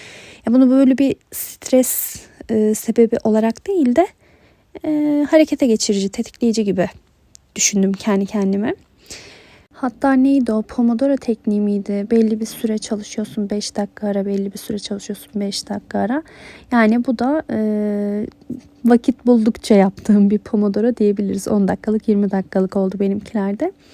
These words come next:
Ama etkisini gördüm mü? Gördüm. Hani şahane bir fokus hali yoktu tabii. "Ay, çok şahane odaklandım, şu an okuduğum her şeyi zihnimde yaladım, yuttum." diyemeyeceğim ama,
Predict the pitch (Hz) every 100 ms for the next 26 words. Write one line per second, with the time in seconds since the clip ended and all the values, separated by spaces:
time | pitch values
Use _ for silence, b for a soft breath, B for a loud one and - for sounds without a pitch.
0 | B B B - 277 285 - 294 - 302
1 | 294 320 320 330 370 311 285 269 214 214
2 | 208 - 214 - 226 226 226 233 - 220
3 | - - 214 208 226 226 - 208 - 190
4 | 185 B B B B - - - - 220
5 | 220 220 220 214 214 220 214 220 - 214
6 | 214 202 214 214 220 208 220 202 226 226
7 | 220 214 220 220 226 220 - 226 226 226
8 | 226 196 202 262 277